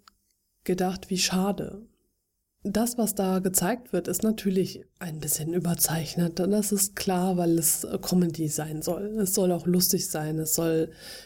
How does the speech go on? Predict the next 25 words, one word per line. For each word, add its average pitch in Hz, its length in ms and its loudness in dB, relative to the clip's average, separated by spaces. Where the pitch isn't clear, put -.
nicht, 196 360 2
ähm, 165 680 -2
die 180 120 -2
ganze 170 380 0
Zeit 165 580 -2
sehr 175 300 0
ernst 202 540 0
sein. 214 440 0
Natürlich 196 580 0
ist 196 280 0
es - 340 0
zwischendurch 160 680 0
auch - 180 -6
ernst, 175 480 0
weil 165 160 2
es 185 140 0
einfach 190 420 0
die 175 320 0
Geschichte 208 600 -2
zeigt 190 400 -4
und 170 120 -2
auch 160 140 -4
die 175 160 -2
Wahrheit 202 420 0
zeigt. 220 460 -2